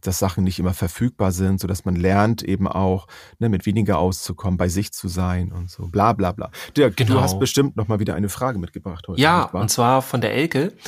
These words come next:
Speaker 2: Und die Elke war bei einem Seminar, die, äh, kommt aus dem Bereich O G, O G S, also Ganztagsbetreuung,
Speaker 1: Mhm.
Speaker 2: Grundschulbereich. Ähm, genau, war da ein Seminar zum Thema Jungen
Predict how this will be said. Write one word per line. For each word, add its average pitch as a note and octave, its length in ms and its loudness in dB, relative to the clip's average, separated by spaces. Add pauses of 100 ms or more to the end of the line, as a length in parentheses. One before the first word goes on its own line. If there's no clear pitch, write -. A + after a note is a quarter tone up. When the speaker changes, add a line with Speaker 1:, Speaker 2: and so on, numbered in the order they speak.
(440)
Speaker 2:
Und G#2+ 120 -4
die G#2+ 60 2
Elke A2+ 360 0
war A2 340 2
bei G2+ 240 0
einem G2 240 -2
Seminar, G2 720 0
die, G#2 380 -6 (160)
äh, G#2 80 -8
kommt G#2+ 500 -4 (140)
aus G2 340 -2
dem G2 160 -6
Bereich F#2+ 400 -6
O A2+ 120 -4
G, G#2 260 -4 (140)
O G#2+ 100 -2
G G2 180 0
S, C#3 400 -2
also G#2 240 0
Ganztagsbetreuung, C#3 1000 2
Speaker 1:
Mhm. D3 40 -20
Speaker 2:
Grundschulbereich. D3 1080 2 (760)
Ähm, G#2 1080 2 (300)
genau, F#2 440 0
war G#2 180 2
da G#2 440 2
ein G2 280 0
Seminar A2 400 2
zum A2 160 -2
Thema A#2+ 280 2
Jungen F3+ 680 4